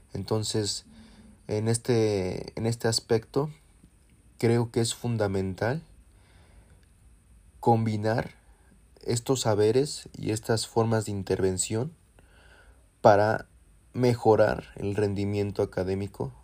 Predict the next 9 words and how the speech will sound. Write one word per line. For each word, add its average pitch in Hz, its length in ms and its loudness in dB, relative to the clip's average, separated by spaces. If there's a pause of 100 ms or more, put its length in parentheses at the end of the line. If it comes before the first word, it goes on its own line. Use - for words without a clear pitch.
(140)
del - 280 -6
alumno. 92 400 -8 (3750)
Entonces, 131 720 -2
en, 127 300 -2
en 131 160 -2
este, 135 640 -2 (180)
en 120 120 -6
este 131 180 -4
apartado, 120 680 -2